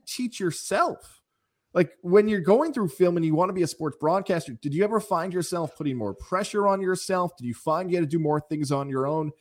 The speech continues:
How did that process feel for you in those college years where it's like, "Hey, I gotta do this. I, this isn't what I want, but I gotta be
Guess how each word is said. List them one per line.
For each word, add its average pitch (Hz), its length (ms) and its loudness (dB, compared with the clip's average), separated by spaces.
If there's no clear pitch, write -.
How 180 220 2
did 214 220 0
that 190 320 2
process 165 480 -2
feel 170 180 0
for 139 220 -4
you 165 220 0
in 185 100 0
those 139 300 0
college 156 500 -2
years 180 260 -4
where 156 160 2
it's 135 160 -4
like, 135 300 -4
"Hey, 208 360 2
I 190 140 2
gotta 254 260 4
do 190 280 6
this. 247 400 0
I, 196 140 0
this 269 180 -2
isn't 415 240 4
what 285 120 4
I 226 80 2
want, 277 360 8
but 214 100 0
I 208 60 4
gotta 240 220 2
be 226 240 -6